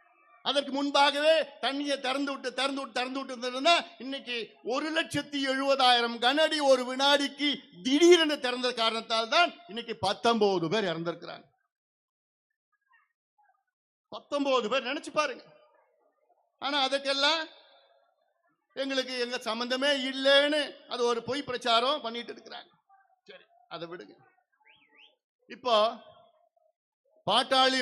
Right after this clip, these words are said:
மக்கள் கட்சி, மருத்துவர் ஐயா அவர்கள் அடிப்படையில ஒரு விவசாயி, விவசாயிகள் பிரச்சனையை நன்கு புரிந்தவர். இன்று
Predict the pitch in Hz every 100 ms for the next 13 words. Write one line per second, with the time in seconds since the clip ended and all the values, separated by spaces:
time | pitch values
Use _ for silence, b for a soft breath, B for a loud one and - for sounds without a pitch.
0 | 233 233 226 214 208 202 214 - _ _
1 | _ _ _ _ _ _ _ 196 220 233
2 | 220 214 208 226 233 214 208 226 233 -
3 | - - - - - - - - - -
4 | - - - - 226 226 226 233 226 254
5 | 240 208 185 190 190 214 185 190 - -
6 | _ _ _ _ _ _ _ 254 269 285
7 | 269 262 247 240 240 247 240 220 226 202
8 | 202 196 185 226 - - _ _ _ _
9 | _ _ _ _ _ _ 880 _ _ _
10 | _ _ _ _ - 302